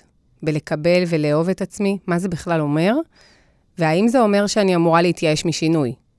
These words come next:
אם אני מקבלת את עצמי ואוהבת את עצמי, האם זה אומר שאני אמורה להתייאש מהאכילה שלי, להתייאש מהגוף שלי, ופשוט לקבל את הדברים כמות שהם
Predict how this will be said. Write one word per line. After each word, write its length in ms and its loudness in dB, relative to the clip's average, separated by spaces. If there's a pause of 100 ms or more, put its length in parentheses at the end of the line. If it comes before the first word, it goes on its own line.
(500)
אם 140 0
אני 180 0
מקבלת 640 -2
את 140 -6
עצמי 540 -2
ואוהבת 520 -2
את 140 -8
עצמי, 420 -2 (600)
האם 200 0
זה 120 0
אומר 260 0
שאני 240 -2
אמורה 220 0
להתייאש 600 -2
מהאכילה 600 -2
שלי, 500 0
להתייאש 680 -2
מהגוף 380 -4
שלי, 380 0 (420)
ופשוט 320 -2
לקבל 280 0
את 80 -4
הדברים 380 0
כמות 220 -2
שהם 420 2